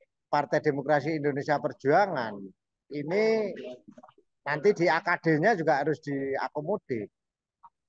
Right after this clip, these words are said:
Eh, semuanya kepentingan di sana sampai mulai legislatif sampai dengan eksekutif harus bersama-sama,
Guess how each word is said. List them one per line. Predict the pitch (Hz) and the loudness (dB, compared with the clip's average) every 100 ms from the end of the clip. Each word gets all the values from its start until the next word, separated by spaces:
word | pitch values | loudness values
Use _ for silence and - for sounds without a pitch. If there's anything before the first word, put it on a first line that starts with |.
| _ - | _ -20
Eh, | - 110 117 | -10 -10 -8
semuanya | 151 151 160 165 | -4 0 2 2
kepentingan | 165 156 151 151 156 | 0 -2 -2 -2 -2
di | 135 | 0
sana | 151 151 190 | 0 2 2
sampai | 170 160 160 - _ _ - | 2 2 0 -2 _ _ -2
mulai | 156 156 | 4 6
legislatif | 160 - - 151 147 208 | 4 2 0 0 0 -2
sampai | - 156 156 147 | -2 -2 -2 -4
dengan | 147 147 | -4 -6
eksekutif | - - 156 - 233 - - _ - _ _ _ - | -10 -8 -6 2 2 2 -10 _ -20 _ _ _ 2
harus | 127 147 185 - | 6 8 6 6
bersama-sama, | 151 156 151 156 - _ - - | 4 4 4 2 0 _ -10 -10